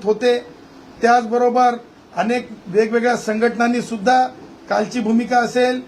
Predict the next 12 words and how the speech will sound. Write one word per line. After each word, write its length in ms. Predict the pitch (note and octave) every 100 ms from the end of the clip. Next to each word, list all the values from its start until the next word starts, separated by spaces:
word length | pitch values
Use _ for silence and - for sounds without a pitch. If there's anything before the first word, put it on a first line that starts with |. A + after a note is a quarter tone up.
| - - -
किंवा 200 | A#3 A3+
आजचं 300 | A3 A3 B3
व्हायरल 400 | G#3+ A#3 B3+ A3+ G3 - - -
चित्र 200 | A3 C#4
असेल, 340 | C4+ A3 G3 D#3+ - - - F#3
या 120 | A3+
बाबतीमध्ये 720 | A3 G#3+ B3+ A#3+ A#3+ B3+ C4 B3+ - - -
काळजी, 320 | G3 G#3 G#3+ B3+
काळजी 640 | D#3+ D3+ F3+ G#3 G#3+ C4
व्यक्त 260 | B3 B3 C4
केली. 320 | B3 B3 C4
त्याचबरोबर 720 | - A#3+ A3+ A#3+ B3 B3+ B3+